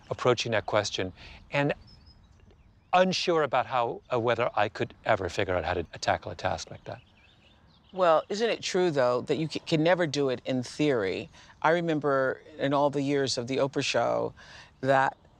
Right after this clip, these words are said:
Speaker 2: the way we got people to see things differently, and even many times to change their mind, is not by doing, for example, a show about gay people,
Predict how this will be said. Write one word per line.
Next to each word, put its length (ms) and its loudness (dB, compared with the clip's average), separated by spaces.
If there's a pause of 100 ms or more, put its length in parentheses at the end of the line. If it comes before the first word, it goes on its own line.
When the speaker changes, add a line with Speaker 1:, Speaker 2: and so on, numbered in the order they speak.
(120)
Speaker 2:
the 80 2
way 920 4 (120)
we 520 0
got 240 0
people 280 -6
to 140 -6
see 360 -2
things 300 -2
differently, 580 -4
and 200 0
even 360 2
many 220 2
times 380 -4
to 180 -4
change 760 0 (280)
their 420 2
mind, 760 -2 (500)
is 360 2 (280)
not 260 2
by 140 2
doing, 420 0 (320)
for 120 0
example, 500 0
a 40 0
show 680 0 (280)
about 280 0
gay 200 0
people, 460 -6